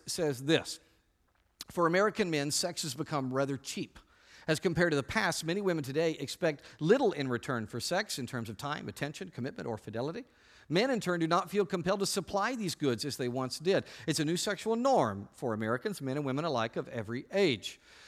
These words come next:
Many young men and women still aspire to marriage as it has long been conventionally understood, faithful, enduring, focused on raising children, but they no longer seem to think, <laughs> they no longer seem to think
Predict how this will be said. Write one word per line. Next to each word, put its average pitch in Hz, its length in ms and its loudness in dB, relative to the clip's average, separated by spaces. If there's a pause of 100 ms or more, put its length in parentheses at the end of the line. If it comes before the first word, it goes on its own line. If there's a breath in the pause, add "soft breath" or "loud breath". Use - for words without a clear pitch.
(140 loud breath)
Many 202 260 2
young 214 240 6
men 185 140 2
and 170 60 0
women 160 220 2
still 147 260 0
aspire 208 580 0
to 170 120 -4
marriage 185 520 2
as 151 180 -2
it 165 100 0
has 139 240 -2
long 170 360 2
been 151 160 0
conventionally 131 520 -2
understood, 160 440 0
faithful, 156 580 -2 (180 loud breath)
enduring, 143 480 0
focused 151 400 0
on 147 240 -2
raising 143 400 0 (180 loud breath)
children, 156 420 4 (180 loud breath)
but 175 120 2
they 190 100 6
no 233 180 10
longer 277 400 8
seem 262 260 2
to 247 80 4
think, 202 540 4 (240)
<laughs> - 320 -12
they 240 260 4
no 285 120 8
longer 320 260 8
seem 262 200 -2
to 233 80 0
think 240 280 0